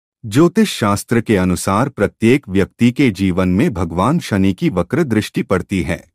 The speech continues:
लेकिन ज्योतिष शास्त्र के अनुसार जो मनुष्य शनिवार के दिन भगवान शनि के प्रिय कार्यों को करता है,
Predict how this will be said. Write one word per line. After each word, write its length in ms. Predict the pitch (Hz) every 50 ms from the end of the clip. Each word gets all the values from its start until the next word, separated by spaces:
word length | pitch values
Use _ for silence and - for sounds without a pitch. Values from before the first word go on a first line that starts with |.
| _ _ _ _ _ _ _ -
लेकिन 480 | - 113 127 165 185 180 - 220 196 170
ज्योतिष 400 | 110 98 104 101 98 - 156 175 -
शास्त्र 500 | - - 110 98 98 - - - 113 113
के 140 | - 117 107
अनुसार 560 | 95 92 92 85 - - 95 95 101 139 127
जो 200 | 110 101 110 135 147
मनुष्य 500 | 113 98 95 104 139 160 - - 202 190
शनिवार 600 | - - 113 98 95 90 85 92 98 113 135 139
के 160 | - 131 120
दिन 260 | 87 87 117 165 156
भगवान 480 | 104 101 95 80 80 92 104 135 170 156
शनि 320 | - - 107 95 98 107
के 160 | 104 - 160 170
प्रिय 340 | - - 101 107 123 175
कार्यों 420 | 180 - 107 95 92 90 90 92 90
को 140 | - - 95
करता 380 | - 104 92 85 - - 90 85
है, 200 | - 92 85